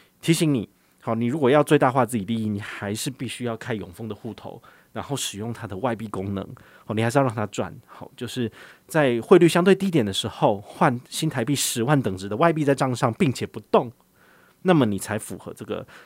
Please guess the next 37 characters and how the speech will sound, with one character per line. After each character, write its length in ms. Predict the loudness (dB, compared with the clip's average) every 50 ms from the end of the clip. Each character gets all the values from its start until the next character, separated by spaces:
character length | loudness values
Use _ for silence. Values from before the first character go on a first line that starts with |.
| _ _ _ _
必 100 | -6 -2
备 120 | 2 2 2
卡 160 | 0 0 -14
的 80 | -14 -12
超 200 | -8 -4 -2 -2
汇 160 | 0 0 0 -2
资 200 | -2 -6 -12 -12
格。 120 | -12 -12 -18 -18 -20 -20 -20 -20 _ -20
符 160 | _ -6 0 4
合 120 | 4 4
资 200 | 4 6 4 6
格 120 | 6 6
之 140 | 6 6 2
后 220 | 0 2 2 2 2
呢， 200 | 2 0 0 -2
你 120 | -4 -6 -6 -4
一 60 | 4
个 120 | 6 8 10
月 120 | 10 8
可 100 | 6 6
以 20 |
刷 140 | 2 2 2
多 120 | 0 0 -2
少？ 180 | -2 -6 -8
可 120 | 0 2 2
以 40 | 2
刷 160 | 4 2 0
两 160 | 0 0 -4
万 160 | -4 -4 -4
块， 260 | -4 -4 -6 -6 -6 -8 _ _ -20 _ 0
两 120 | 4 6 8
万 80 | 8 8
块 180 | 8 6 6
以 40 | 8
内 160 | 6 4 4
都 220 | 4 4 4 4 4
是 300 | 2 0 0 0 0